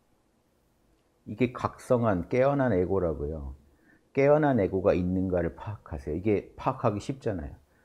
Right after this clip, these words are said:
여러분, 이십사, 이십사 시간 참나 알아차리-, 차리셨어요?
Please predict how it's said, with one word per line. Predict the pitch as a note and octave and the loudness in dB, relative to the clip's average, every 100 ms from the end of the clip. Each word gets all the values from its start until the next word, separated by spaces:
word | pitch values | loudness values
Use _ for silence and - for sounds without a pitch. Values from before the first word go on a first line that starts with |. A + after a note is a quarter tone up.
| _ _ _ _ _ - | _ _ _ _ _ 0
여러분, | A2+ G#2 G2 | 4 4 2
이십사, | C#3 D3+ E3 - | 0 0 -2 -2
이십사 | - C#3+ D#3+ - D3+ | -2 -4 -4 0 2
시간 | D3 C#3+ | 4 4
참나 | B2+ - D#3+ D3 | 4 -2 2 6
알아차리-, | A#2 B2 - C3 - | 6 4 2 -4 -4
차리셨어요? | - C3+ C3 B2+ B2 B2+ C3+ | -6 -4 -2 -6 -4 -2 -2